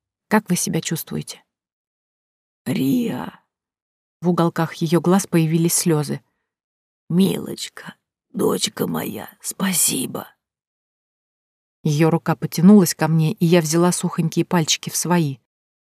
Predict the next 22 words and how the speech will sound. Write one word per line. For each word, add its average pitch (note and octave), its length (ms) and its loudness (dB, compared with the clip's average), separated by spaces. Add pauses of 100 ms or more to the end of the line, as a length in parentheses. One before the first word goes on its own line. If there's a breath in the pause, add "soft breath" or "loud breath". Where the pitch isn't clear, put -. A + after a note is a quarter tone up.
(520)
«Лекарства, E3+ 560 2
которые D#3+ 380 0
оставил E3 360 0
доктор, E3 360 -2
помогают?» F3+ 640 4 (1120)
«Да, - 460 -8 (480)
боль C3+ 360 -2
уходит», - 640 -4 (520)
слабым C#3+ 440 -2
голосом D3+ 440 2
ответила D3+ 480 -2
она, D3 280 0 (440 soft breath)
но F3 180 6
улыбка F#3 320 4
не F3 120 6
сходила F3 440 2
с - 140 -2
её D#3+ 180 0
лица. D#3 440 -4 (760)
«Ничего, - 720 -4
я - 220 0
выкарабкаюсь. - 1080 -6